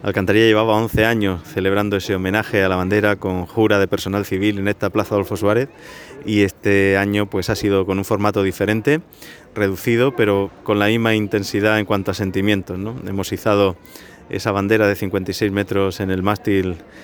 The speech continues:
eh, de la Plaza Adolfo Suárez. Hemos guardado un minuto de silencio con el toque de oración en recuerdo de todas las personas que han dado su vida por España y también los que han sufrido y luchado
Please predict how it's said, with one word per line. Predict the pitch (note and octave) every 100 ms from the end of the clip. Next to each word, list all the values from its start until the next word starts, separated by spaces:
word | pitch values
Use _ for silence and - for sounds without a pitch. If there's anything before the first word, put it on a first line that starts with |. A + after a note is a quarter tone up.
| - -
eh, | - G2 F#2+
de | F#2+
la | F#2+
Plaza | G#2+ G2+ G#2
Adolfo | F#2 F#2+
Suárez. | G2+ G#2 C3
Hemos | C#3+ G2+ F#2+
guardado | F#2+ G2 G2
un |
minuto | G2 G2 G2+
de | F#2
silencio | G2+ A2+ G#2+
con | G2+ G2
el | F#2
toque | G#2+ G2+
de |
oración | G2 F#2 - A2
en | G2
recuerdo | F#2 G2 G2+ F#2+
de |
todas | A2 F#2+
las | F#2
personas | G2 A2 G2 F#2 D#2+ - - - -
que | G#2
han |
dado | G2+ G2+ F#2+
su | G2+
vida | G#2 G2
por | G2
España | F#2+ A2+ A2
y | G#2
también | F#2+ F#2+ G#2 G2+
los | F#2+
que |
han | G#2+
sufrido | F#2+ F#2+ A2+ G#2+
y |
luchado | F#2+ F2+ A#2 G#2